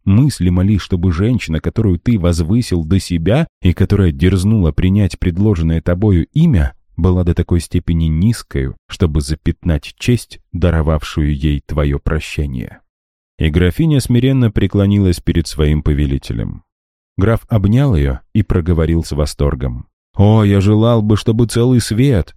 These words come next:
свет, осмелившийся осуждать меня, видел и прочувствовал, чего ты стоишь, моя ненаглядная жена».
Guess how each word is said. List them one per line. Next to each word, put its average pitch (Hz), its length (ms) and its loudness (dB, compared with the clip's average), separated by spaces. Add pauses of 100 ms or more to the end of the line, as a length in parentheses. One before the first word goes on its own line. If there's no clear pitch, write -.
свет, 92 580 0
осмелившийся 98 920 0
осуждать 104 720 -2
меня, 87 380 0 (240)
видел 113 640 2
и 131 120 0
прочувствовал, 117 1120 0
чего 113 380 0
ты 113 140 0
стоишь, 107 520 2
моя 98 260 2
ненаглядная 95 720 0
жена». 87 460 0